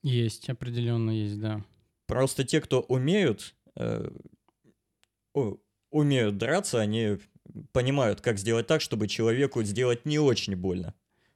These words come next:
Speaker 2: То есть
Speaker 1: Да.
Speaker 2: больно всё равно будет.
Speaker 1: Будет, будет, да, да, да.
Speaker 2: Это всё равно будет ощущаться, но серьёзного урона, э, нанесено не будет. То есть, э, вот, это первое. Второй момент. Э, люди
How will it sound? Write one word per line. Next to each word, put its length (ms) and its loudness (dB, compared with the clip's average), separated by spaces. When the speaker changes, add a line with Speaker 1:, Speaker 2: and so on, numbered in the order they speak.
Speaker 2:
То 80 0
есть 140 2
Speaker 1:
Да. 60 4
Speaker 2:
больно 220 6
всё 180 0
равно 300 2
будет. 300 4
Speaker 1:
Будет, 320 0
будет, 460 -6
да, 200 -4
да, 180 -4
да. 200 -4
Speaker 2:
Это 140 0
всё 180 0
равно 260 4
будет 240 2
ощущаться, 680 0
но 300 0
серьёзного 640 -2
урона, 340 -2
э, 260 0
нанесено 560 0
не 120 2
будет. 340 -4
То 80 -6
есть, 360 -8
э, 380 -10
вот, 340 -2
это 240 0
первое. 420 -2
Второй 400 2
момент. 600 0
Э, 320 -2
люди 520 2